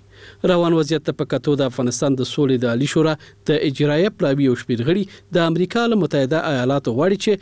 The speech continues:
له طالبانو سره په خبرو کې د اوربند موضوع ته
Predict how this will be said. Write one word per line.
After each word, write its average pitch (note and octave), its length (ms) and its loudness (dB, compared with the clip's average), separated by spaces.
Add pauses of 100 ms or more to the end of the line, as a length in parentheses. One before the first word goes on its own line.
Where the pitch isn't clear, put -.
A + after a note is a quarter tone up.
(220)
له F3 100 2
طالبانو F#3+ 460 0
سره F#3+ 180 -2
په D3 120 -6
خبرو F3 340 2
کې F3 180 0 (360)
د - 20 2
اوربند C#3 600 2
موضوع B2 280 -2
ته D3+ 220 -2